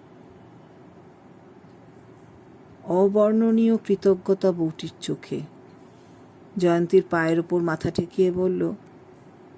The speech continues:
"দুর্গা ঠাকুর আমার দেখা হয়ে গেল বৌদি।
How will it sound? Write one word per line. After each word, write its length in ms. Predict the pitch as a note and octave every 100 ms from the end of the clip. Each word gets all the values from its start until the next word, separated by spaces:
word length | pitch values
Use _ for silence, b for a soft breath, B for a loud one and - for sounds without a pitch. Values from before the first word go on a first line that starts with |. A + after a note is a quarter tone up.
| - - F3+
"দুর্গা 360 | F3 E3 E3+
ঠাকুর 400 | E3 E3+ E3 F#3
আমার 300 | F#3+ G3 G3+
দেখা 340 | F#3+ D#3+ F3 E3
হয়ে 280 | E3+ E3+
গেল 260 | F3 F3+ F#3+
বৌদি। 500 | E3+ D#3+ D3+ D#3+ A#3+